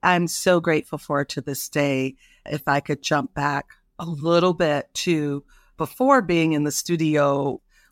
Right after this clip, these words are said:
with Arthur Mitchell and all the beautiful ballerinas who were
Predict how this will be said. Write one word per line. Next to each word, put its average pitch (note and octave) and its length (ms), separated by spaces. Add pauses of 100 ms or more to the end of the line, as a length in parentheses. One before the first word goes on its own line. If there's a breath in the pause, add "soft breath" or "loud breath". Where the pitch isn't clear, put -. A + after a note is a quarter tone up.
with D3+ 120
Arthur D3 260
Mitchell C#3 640
and C#3 400
all D3 160
the D3+ 80
beautiful C#3+ 680 (380)
ballerinas C3+ 720
who C#3+ 180
were C3 460